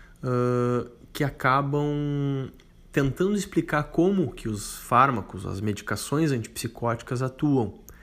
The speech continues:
que seria basicamente através de dois sistemas principais, tanto o sistema dopaminérgico e, por outro lado, então, mais, e mais recentemente, ãh, alguma ação sobre o sistema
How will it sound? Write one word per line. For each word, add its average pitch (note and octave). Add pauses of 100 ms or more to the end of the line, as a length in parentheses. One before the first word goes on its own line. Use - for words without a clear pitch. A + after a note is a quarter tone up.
(440)
que -
seria D#3+
basicamente D3+
através D3
de C3+
dois C#3+
sistemas C#3+
principais, - (680)
tanto D3
o -
sistema B2 (220)
dopaminérgico D#3 (380)
e, A3 (120)
por F#3+
outro D3+
lado, D#3+
então, F3+ (340)
mais, B2
e D3
mais A#2+
recentemente, D3+ (480)
ãh, E3
alguma D#3+
ação E3+
sobre D#3
o -
sistema E3